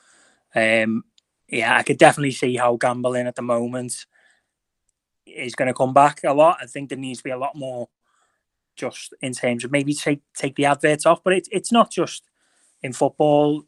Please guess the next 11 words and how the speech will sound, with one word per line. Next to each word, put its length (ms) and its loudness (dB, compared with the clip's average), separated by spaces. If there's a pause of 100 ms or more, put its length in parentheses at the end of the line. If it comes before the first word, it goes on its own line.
(120)
it, 300 -18 (240)
it's 220 -8
in 160 2
daytime 420 4
television 440 -4
as 100 -6
well. 300 4 (600)
Um, 580 -8 (240)
you 100 -12
know, 140 -8
bingo's 680 -6